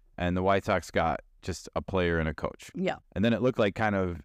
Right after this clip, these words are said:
Speaker 1: Eloy Jimenez was hurt out there after the, and luckily he stayed in the game. I think, you know,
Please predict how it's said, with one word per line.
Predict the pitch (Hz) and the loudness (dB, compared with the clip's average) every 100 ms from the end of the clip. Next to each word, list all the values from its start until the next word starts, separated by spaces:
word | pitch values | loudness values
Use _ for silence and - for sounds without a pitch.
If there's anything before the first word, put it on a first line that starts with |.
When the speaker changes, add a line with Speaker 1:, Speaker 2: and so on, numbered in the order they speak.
| - | -6
Speaker 1:
Eloy | 110 110 98 87 | 0 2 2 2
Jimenez | 90 101 98 82 | 2 2 0 -2
was | 76 - | -4 -8
hurt | - 127 110 | 0 2 2
out | 80 78 | 2 0
there | 73 76 80 - _ _ - | -4 -4 -8 -10 _ _ -2
after | 95 - 90 85 | -2 0 0 0
the, | 82 80 78 71 - 90 | 0 0 0 -2 -6 -6
and | 82 - - | -6 -8 -2
luckily | 110 - 101 80 | 0 2 0 0
he | 98 | 0
stayed | - 95 90 | -2 0 0
in | 82 | 0
the | 73 | -2
game. | 82 92 90 87 95 | -2 0 0 0 0
I | - 82 | -2 -2
think, | 87 80 - _ _ _ - - | -4 -4 -12 _ _ _ -18 -6
you | 90 | -2
know, | 71 73 | -2 -2